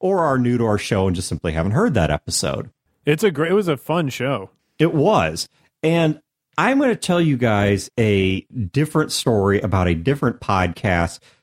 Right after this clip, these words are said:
Speaker 1: to set up what James is on here to talk about today. And that podcast is Pulp Gamer, which is, of course, still around, and we're at least loosely affiliated with them and the stuff they do.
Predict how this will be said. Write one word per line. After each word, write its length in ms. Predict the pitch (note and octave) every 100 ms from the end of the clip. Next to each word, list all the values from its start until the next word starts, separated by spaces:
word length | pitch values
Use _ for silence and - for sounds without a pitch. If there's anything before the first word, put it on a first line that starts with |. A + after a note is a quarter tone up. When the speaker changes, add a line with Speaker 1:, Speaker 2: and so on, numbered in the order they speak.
| _
Speaker 1:
to 80 | -
set 300 | - A3+ G#3+
up 240 | C#3 C3+
what 460 | A2 F#2+ G2 C#3 -
James 360 | G2+ G#2+ A2 G2
is 120 | G2
on 180 | G2 F2
here 160 | F#2
to 80 | F2+
talk 300 | F#2+ E2+ -
about 320 | D#2+ D#2+ -
today. 500 | - F#2+ F#3+ F2 - _ _ _ -
And 320 | B2+ B2+ B2
that 420 | C3 A2+ E3 C4+ -
podcast 680 | D#3+ D3 C3 - A#2+ G#2+ -
is 100 | -
Pulp 340 | D#3 D3 G#2+
Gamer, 340 | G#2 D#2+ G2
which 200 | G2+ G#2
is, 60 | G#2
of 60 | F#2+
course, 220 | G2 -
still 240 | - G#2+
around, 380 | G2 D2+ D#2+ F2
and 140 | D#2+
we're 200 | E2+ E2
at 60 | D#2+ - _ _
least 180 | G2 -
loosely 480 | - G#2 G2+ - F2+
affiliated 600 | E2 G#2+ F#2+ E2+ D#2+ D#2+
with 100 | D#2
them 180 | F2+ F2
and 80 | F2+
the 60 |
stuff 340 | E2 G2+ F2+ -
they 160 | E2
do. 340 | D2+ D2+ F#2+